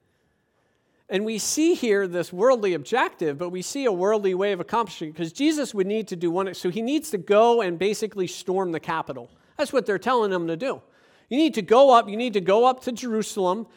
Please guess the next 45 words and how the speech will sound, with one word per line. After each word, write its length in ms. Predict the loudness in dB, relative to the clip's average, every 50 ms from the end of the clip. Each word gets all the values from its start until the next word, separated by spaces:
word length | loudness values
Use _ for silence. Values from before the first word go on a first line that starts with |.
| _ _ -8
and 140 | -6 -4 -2
you 80 | -2 -2
need 180 | -2 -4 -6
to 80 | -6 -6
do 140 | -4 -4 -2
one 240 | 0 0 0 0
of 100 | 0 -2
two 180 | -6 -6 -6 -6
things. 360 | -6 -4 -2 -2 -2 -2 -4
You 60 | -6
need 200 | -6 -6 -6 -6 -8
to 120 | -8 -10
sway 560 | -8 -10 -12 -10 -6 -2 2 4 6 6 4
the 140 | 4 2 -2
political 520 | -4 -4 0 2 2 2 2 2 -4 -4 -2
rulers 760 | 0 0 0 2 2 2 2 2 2 0 -2 -8 -12 -14 -18 _ _ _ _ _ -10
to 140 | -6 -6 -6
follow 560 | -6 -2 2 6 8 8 8 8 8 6 6
you 300 | 4 4 4 4 6 6
and 140 | 4 2 0
to 100 | -4 -10
turn 400 | -10 -6 -2 -2 0 0 -2 -4
to 140 | -4 -4 -4
you 400 | -2 -2 0 0 0 0 -2 -4 -8 -14 _ _ _ _ _
so 160 | -4 -2 -2
that 120 | 0 0 0
you 120 | -2 -2
could 140 | -4 -4 -4
be 140 | -2 0 2
their 160 | 2 2 2
king, 260 | 2 0 0 0 0
or 300 | 2 2 4 6 6 4
you 140 | 2 -2 -2
need 200 | -2 -4 -4 -4
to 80 | -6
sway 340 | -6 -6 -4 0 2 2 2
the 120 | 2 0 -4
crowds 540 | -4 0 2 4 6 6 6 6 4 2
and 120 | 0 -2 -2
then 160 | -2 -4 -4
take 380 | 0 2 2 2 2 0 -6 -8
the 180 | -2 -2 -2
kingdom 480 | -2 -2 -2 -2 -2 0 0 0 0 2
by 160 | 2 0 0
force. 640 | 0 0 0 2 2 0 0 -6 -12 -14 -14 -14